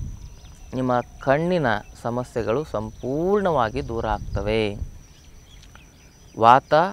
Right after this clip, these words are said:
ಪಿತ್ತ, ಕಫದಿಂದ ನಿಮ್ಮ ಕಣ್ಣಿನಲ್ಲಿ ಸಮಸ್ಯೆಗಳು ಬಂದಿರ್ತವೆ. ಹೆಚ್ಚು ಆಲೋಚಕ ಪಿತ್ತ ವಿಕಾರದಿಂದನೇ ಕಣ್ಣಿನ ಸಮಸ್ಯೆಗಳು ಬರ್ತವೆ. ಆದರೆ ಈ ತ್ರಿಫಲಾ ಚೂರ್ಣ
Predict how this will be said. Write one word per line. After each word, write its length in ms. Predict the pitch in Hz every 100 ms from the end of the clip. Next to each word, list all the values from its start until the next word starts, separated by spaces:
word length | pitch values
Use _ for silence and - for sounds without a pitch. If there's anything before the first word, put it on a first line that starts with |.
| - -
ಪಿತ್ತ, 320 | 127 - - 156 202 - -
ಕಫದಿಂದ 460 | 127 151 147 135 165 117 120 - - - -
ನಿಮ್ಮ 180 | 120 123
ಕಣ್ಣಿನಲ್ಲಿ 680 | - 127 135 127 117 127 202 -
ಸಮಸ್ಯೆಗಳು 520 | 120 120 - 104 147
ಬಂದಿರ್ತವೆ. 680 | 131 113 104 98 101 110 98 - - - - - - - -
ಹೆಚ್ಚು 640 | 139 - - - 170 120 170 - -
ಆಲೋಚಕ 540 | 110 135 165 - 160
ಪಿತ್ತ 320 | 156 151 - 135
ವಿಕಾರದಿಂದನೇ 1000 | 120 - 120 123 131 120 127 185 113 - - -
ಕಣ್ಣಿನ 300 | 113 113 117
ಸಮಸ್ಯೆಗಳು 560 | - 107 107 107 127 139
ಬರ್ತವೆ. 360 | 110 - 98 -
ಆದರೆ 300 | 131 147 110 - - - -
ಈ 100 | 110
ತ್ರಿಫಲಾ 460 | - 123 - 160 180
ಚೂರ್ಣ 360 | - 139 107